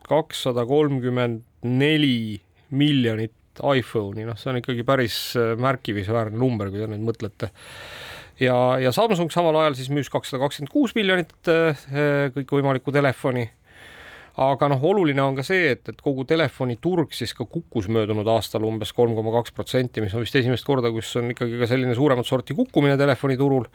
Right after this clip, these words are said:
Aga noh, eks see kõik on aja märk, et, et, et, et mõnes mõttes on, äh, ju küsimus ka selles, et ei ole tegelikult väga palju siukseid, äh, noh,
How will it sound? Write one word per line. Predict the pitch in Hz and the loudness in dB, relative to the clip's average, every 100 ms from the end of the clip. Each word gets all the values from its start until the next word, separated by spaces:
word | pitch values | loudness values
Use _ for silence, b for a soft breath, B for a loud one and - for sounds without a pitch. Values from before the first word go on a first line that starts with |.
| B B B B B | B B B B B
Aga | 143 | 2
noh, | 165 170 | 4 2
eks | 165 | 0
see | |
kõik | 170 165 | 2 4
on | 160 | 4
aja | 151 | 4
märk, | 135 147 - - | 2 0 -2 -12
et, | - - | -12 -14
et, | 113 _ 123 120 120 120 120 | -20 _ -4 0 0 0 -2
et, | 117 117 | -4 -6
et | 113 | -2
mõnes | 151 151 117 | 2 2 0
mõttes | 131 - 120 135 | -4 -4 -2 0
on, | 127 127 123 123 | 0 0 0 2
äh, | 127 127 | 2 2
ju | 127 120 123 120 110 | 0 0 -2 -4 -2
küsimus | 143 143 117 | 0 0 -2
ka | 127 | -2
selles, | 120 156 131 113 | 0 2 2 0
et | - 120 | -2 2
ei | |
ole | 143 196 170 | 4 4 4
tegelikult | 151 147 139 131 123 | 2 2 0 -2 -2
väga | 139 135 127 | 0 2 2
palju | 135 127 117 | 0 0 -2
siukseid, | 123 127 120 _ - 120 | -4 -4 -6 _ -4 -2
äh, | 120 139 123 | -2 -6 -6
noh, | 113 | -6